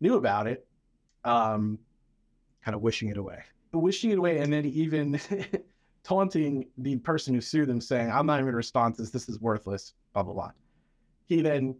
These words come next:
Speaker 1: five years later, goes to apply for a loan, and they're like, "You have this judgment against you." And then he tries to get the judgment vacated because he didn't get the loan, partly because of that. And we had this very uphill battle, and eventually the court was like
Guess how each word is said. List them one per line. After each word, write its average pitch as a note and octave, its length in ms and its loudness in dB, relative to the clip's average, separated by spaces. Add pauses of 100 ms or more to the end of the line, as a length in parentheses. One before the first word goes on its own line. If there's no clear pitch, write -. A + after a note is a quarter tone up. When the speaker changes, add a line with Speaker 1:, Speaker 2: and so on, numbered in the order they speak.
(140)
Speaker 1:
five C#3 240 2
years B2 240 0
later, A2 500 -2 (120)
goes B2+ 220 0
to B2 100 -2
apply A2+ 340 2
for G#2+ 460 -2
a A2+ 40 -4
loan, B2 560 2
and A#2+ 120 0
they're A2 120 0
like, A2 180 -4
"You B2+ 140 -4
have D#3+ 120 -6
this C#3+ 160 -4
judgment A2+ 380 0
against G2+ 360 -4
you." G2+ 100 0
And G#2+ 80 0
then A2 80 0
he A2+ 100 0
tries A#2 240 2
to - 60 -14
get A2+ 140 -4
the A2+ 60 -6
judgment G#2 400 0
vacated A#2 580 2
because A2 240 -2
he A#2 80 -2
didn't C3 160 2
get A#2 120 -2
the A2 100 -4
loan, A2+ 360 0 (100)
partly B2+ 340 0
because A#2 340 -2
of G2 80 -6
that. F#2+ 300 -4 (800)
And C3+ 180 2
we C3+ 80 4
had C3 80 0
this B2 140 -2
very C#3 280 0
uphill B2+ 360 0
battle, G#2+ 580 0
and A2 300 -2
eventually A#2+ 440 -2
the G#2+ 80 -6
court A#2+ 360 -2
was G#2+ 280 -4
like G#2 240 -2